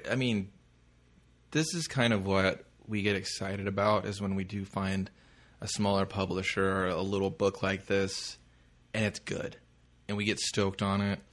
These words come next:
You know, get hear-, tired of <laughs> hearing us talk about it. But it's just one of those books that it's, I know this is corny and cliche and stupid in its own right, but it's the reason why you read comic books.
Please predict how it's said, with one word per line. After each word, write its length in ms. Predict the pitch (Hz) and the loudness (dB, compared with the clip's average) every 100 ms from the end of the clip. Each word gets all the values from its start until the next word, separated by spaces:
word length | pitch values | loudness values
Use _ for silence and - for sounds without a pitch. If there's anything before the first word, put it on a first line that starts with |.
| - - - | -20 -20 -12
You 80 | 95 | -6
know, 60 | 95 | -2
get 160 | 95 | -2
hear-, 140 | 95 104 | 0 -2
tired 380 | - - 95 95 | -2 -2 0 0
of 60 | |
<laughs> 120 | - - | 0 2
hearing 180 | 107 | 4
us 120 | 104 - | 2 -2
talk 300 | - 92 92 | -2 -4 -4
about 340 | 92 95 95 | -2 0 0
it. 200 | 92 - - - - - - | -2 -4 -10 -20 -20 -20 -6
But 260 | 101 92 - | 0 0 0
it's 140 | 107 104 | 0 0
just 160 | 107 | 0
one 160 | 113 123 | 2 2
of 60 | 123 | 6
those 240 | 123 101 | 4 4
books 420 | 92 104 98 95 - - | 0 2 2 -2 -6 -2
that 340 | 95 92 - - _ _ _ _ _ _ _ | 0 0 -4 -18 _ _ _ _ _ _ _
it's, 420 | - 117 - - - _ _ | -6 -4 -4 -6 -12 _ _
I 60 | 127 | 2
know 160 | 151 | 4
this 160 | 156 - | 4 2
is 100 | 110 | -2
corny 680 | - 120 113 110 107 104 - - _ - | -2 4 6 6 4 2 -2 -14 _ -6
and 160 | 101 | -4
cliche 520 | 98 101 - 104 101 95 | -4 -4 0 4 4 2
and 80 | 98 | 0
stupid 300 | - 101 98 | -2 0 0
in 100 | 98 | 0
its 180 | - | -2
own 140 | 101 98 | -4 -2
right, 180 | 98 98 | 0 2
but 80 | |
it's 160 | 104 - | 0 0
the 100 | 107 | 0
reason 400 | 104 104 101 98 | 0 0 0 -2
why 140 | 101 | 0
you 160 | 98 95 | 0 0
read 180 | 92 92 | -2 -4
comic 400 | 101 87 85 80 | -6 -6 -6 -6
books. 420 | 78 73 - | -6 -8 -12